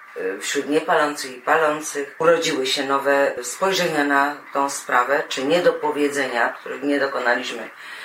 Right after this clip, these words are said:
w tej naszej pierwszej części. Nora, ty miałaś, e, byłaś taka z wypiekami, prawda?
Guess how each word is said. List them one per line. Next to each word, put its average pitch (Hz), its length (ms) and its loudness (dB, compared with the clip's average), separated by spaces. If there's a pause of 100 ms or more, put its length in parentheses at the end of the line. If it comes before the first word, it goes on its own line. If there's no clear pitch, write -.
(300)
w - 100 -20
tej 151 120 6
naszej 135 280 4
pierwszej 135 400 -2
części. 117 520 -6 (440)
Nora, 151 460 2
ty - 180 -8
miałaś, 120 560 -4
e, 85 100 2 (800)
byłaś 123 240 0
taka 123 220 -4
z - 80 -10
wypiekami, 123 600 -6
prawda? 120 400 0